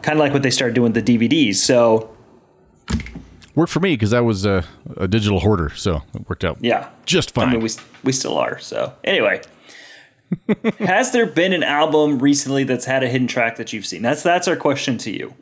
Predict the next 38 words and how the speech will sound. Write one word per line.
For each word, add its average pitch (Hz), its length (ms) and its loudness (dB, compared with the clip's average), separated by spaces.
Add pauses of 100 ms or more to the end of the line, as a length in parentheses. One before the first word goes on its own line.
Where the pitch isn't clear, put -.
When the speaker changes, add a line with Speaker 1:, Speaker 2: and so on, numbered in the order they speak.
(240)
Speaker 2:
And, 135 160 2
and 131 220 0
even 123 320 2
better, 131 140 4
maybe 123 240 4
a - 20 4
hidden 110 220 2
track 104 240 0
that - 120 -4
you 90 120 0 (160)
like. - 560 -6 (420)
Speaker 1:
Yeah. - 420 2 (460)
<laughs> - 640 -8
Speaker 2:
'Cause 98 180 -2
do, 170 160 2
do 147 180 0
some 156 240 2
research 135 320 2
for 104 220 2
us. 82 140 -4
We're 113 60 2
spreading 131 320 0
the 117 60 4
legwork 104 460 2
out. 85 160 0
Let 107 100 2
us - 140 -2
know 104 140 2
at 104 180 0
Get 107 180 -2
Geekish. 101 400 -2 (460)
Hidden 170 240 0
tracks, - 540 0
a - 80 0
thing 160 180 0
of 151 60 2
the 143 80 0
past, 143 520 0